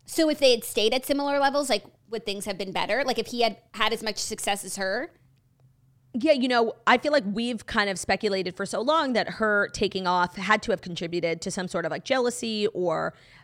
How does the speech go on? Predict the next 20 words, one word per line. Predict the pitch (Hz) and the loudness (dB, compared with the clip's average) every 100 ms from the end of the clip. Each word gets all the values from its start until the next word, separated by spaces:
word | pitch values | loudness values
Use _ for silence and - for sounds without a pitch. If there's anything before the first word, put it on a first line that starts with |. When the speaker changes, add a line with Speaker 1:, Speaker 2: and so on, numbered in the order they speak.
| _ - | _ -6
Speaker 2:
insecurity, | 214 - - 240 233 233 - - | -4 -4 -2 2 2 2 -6 -12
but | - | -8
she | - | -4
really | 302 427 | -2 0
didn't | 605 - | -2 -2
bring | 214 233 | 0 2
that | 220 175 | 2 2
up. | 190 | 2
I | 170 | 0
feel | 180 247 | -2 -2
like | 320 | -2
it | 480 | -4
actually | - 277 | -4 -4
wasn't | 196 185 190 180 | -2 0 0 -4
a | 165 | -4
factor, | 175 160 165 - 117 - - _ _ _ _ _ _ _ | 0 0 0 -4 -6 -6 -12 _ _ _ _ _ _ _
or | 240 254 | 6 6
at | 240 | 4
least | 262 247 | -2 -2
one | 208 208 208 208 196 | 0 2 2 0 -8